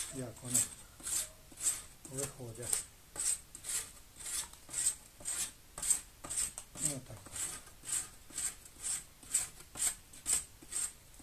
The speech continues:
Деяка нерівність, де сучок, воно бігом все обдере. Ось,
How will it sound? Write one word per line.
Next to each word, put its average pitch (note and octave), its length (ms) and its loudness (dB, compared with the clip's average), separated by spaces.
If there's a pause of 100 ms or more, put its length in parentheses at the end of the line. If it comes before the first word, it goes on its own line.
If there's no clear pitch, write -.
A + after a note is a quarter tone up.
(500)
Деяка E3 580 6
нерівність, D#3 760 4
де D#3 200 4 (920)
сучок, E3 480 0
воно C#3 300 0 (1500)
бігом C#3+ 280 0
все C3 360 0 (1400)
обдере. A#2 400 0 (1900)
Ось, B2 240 -2